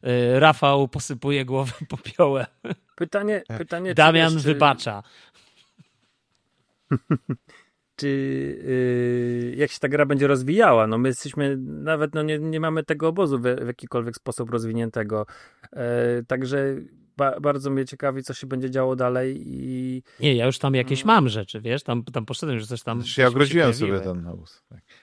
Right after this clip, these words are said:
Speaker 3: Ale wiecie, ja jestem, ja nie mogę się doczekać tego momentu, nie wiem, kiedy będziemy latać na smokach. Albo będziemy mieć walki mechów.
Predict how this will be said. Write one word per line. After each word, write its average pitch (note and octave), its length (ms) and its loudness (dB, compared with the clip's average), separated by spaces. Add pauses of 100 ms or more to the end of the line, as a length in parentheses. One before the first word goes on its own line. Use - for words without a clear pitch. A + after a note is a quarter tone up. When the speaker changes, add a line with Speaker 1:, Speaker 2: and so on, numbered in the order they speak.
(160)
Speaker 3:
Ale A2+ 280 2
wiecie, A#2+ 340 -4
ja B2+ 140 4
jestem, B2+ 420 -2
ja B2 80 0
nie C3 120 0
mogę B2 140 -2
się - 100 -14
doczekać A#2 380 0
tego A2 200 -4
momentu, A2 320 2
nie G#2 80 0
wiem, F#2+ 120 0
kiedy G2+ 180 -4
będziemy G2 300 -2
latać F2+ 260 -2
na F2 60 -8
smokach. - 560 -14 (560)
Albo F2+ 240 -6
będziemy F#2+ 380 -2
mieć F2 240 -4
walki F2+ 540 -2
mechów. F2 400 -6